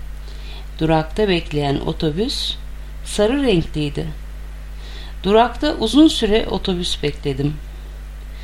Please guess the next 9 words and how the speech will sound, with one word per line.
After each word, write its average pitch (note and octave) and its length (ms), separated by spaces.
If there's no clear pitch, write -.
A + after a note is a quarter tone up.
Bizim A3 500
beklediğimiz D3 800
otobüs F3 600
çok B3+ 240
geç A3 260
geldi. D3+ 460
Toplantının B3 840
konusunu G#3+ 640
biliyordum. E3 680